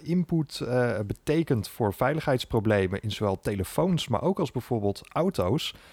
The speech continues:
En we hebben gekeken naar hoe een cola-automaat nou een analogie is voor wat hacken eigenlijk precies is. En dat je als hacker eigenlijk gewoon aan die cola-automaat schudt tot er wat raars gebeurt.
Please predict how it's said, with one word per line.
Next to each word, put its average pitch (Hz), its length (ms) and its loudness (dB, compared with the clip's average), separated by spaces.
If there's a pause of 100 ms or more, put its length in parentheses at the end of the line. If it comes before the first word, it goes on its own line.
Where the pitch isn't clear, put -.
(220)
En 147 120 0
we 151 60 4
hebben 147 180 4
gekeken 131 420 4
naar 110 120 2
hoe 113 240 4
een 98 180 -2
cola-automaat 143 840 2
nou 113 180 2
een 110 80 -4
analogie 104 540 -2
is 104 120 0
voor 95 220 0
wat 101 220 0
hacken 104 260 -2
eigenlijk 92 320 -4
precies 95 360 -4
is. 90 240 -6 (240)
En 107 100 -6
dat 104 140 0
je 113 60 0
als 98 140 -2
hacker 117 380 0 (320)
eigenlijk 139 400 0
gewoon 123 160 0
aan 120 60 0
die 113 100 -4
cola-automaat 117 760 2
schudt - 240 -2
tot 113 140 -2
er 107 60 -2
wat 98 140 0
raars 110 320 2
gebeurt. 95 440 -2